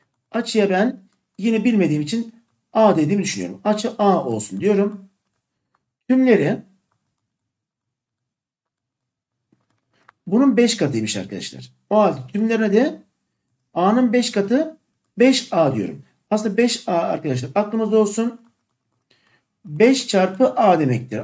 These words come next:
Araya nokta yazmasak, çarpı yazmasam da çarpı olduğunu bilirim ama yazmayabilirim. Evet. Arkadaşlar şimdi biz ne yapıyorduk? Tümler açılarda açıları topluyorduk. O halde açıyla tümlerini yani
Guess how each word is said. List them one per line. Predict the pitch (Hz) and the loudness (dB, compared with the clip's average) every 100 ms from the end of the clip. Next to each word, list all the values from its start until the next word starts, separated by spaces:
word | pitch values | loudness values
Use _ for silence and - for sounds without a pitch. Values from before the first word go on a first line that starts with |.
| - | -2
Araya | 196 220 | 2 2
nokta | 214 220 220 | 2 0 0
yazmasak, | 214 226 202 - 127 127 - _ | 2 2 0 -2 -4 -8 -16 _
çarpı | - 190 202 220 | 0 2 2 2
yazmasam | 240 214 165 160 156 | 0 2 0 0 0
da | 254 294 _ _ _ | 0 -2 _ _ _
çarpı | - 226 208 | -2 -2 0
olduğunu | 185 185 165 139 127 | -2 0 0 -2 0
bilirim | 240 220 247 269 - _ _ | 0 2 2 -2 -8 _ _
ama | 220 220 | 0 2
yazmayabilirim. | 226 190 139 226 175 110 90 - _ _ _ _ _ | 4 2 0 0 0 -4 -8 -14 _ _ _ _ _
Evet. | 151 104 - _ _ _ _ | -10 -10 -12 _ _ _ _
Arkadaşlar | 196 202 240 202 139 - _ _ | -6 -2 -2 -4 -8 -10 _ _
şimdi | - 185 190 | -12 -4 -2
biz | 214 | 0
ne | 220 | 2
yapıyorduk? | 262 262 175 262 - - _ _ - | 0 2 0 0 -4 -14 _ _ -4
Tümler | 185 233 | 0 2
açılarda | 233 196 165 139 214 240 | 0 -2 -2 0 -2 -2
açıları | 220 220 226 - | -2 0 0 0
topluyorduk. | 202 170 127 127 | -2 0 -2 0
O | 202 | 0
halde | 196 135 98 - _ _ - | 2 0 -4 -8 _ _ -10
açıyla | 156 196 247 240 | -6 -2 2 2
tümlerini | 240 208 165 120 135 | 2 2 2 2 0
yani | 190 165 | 0 -2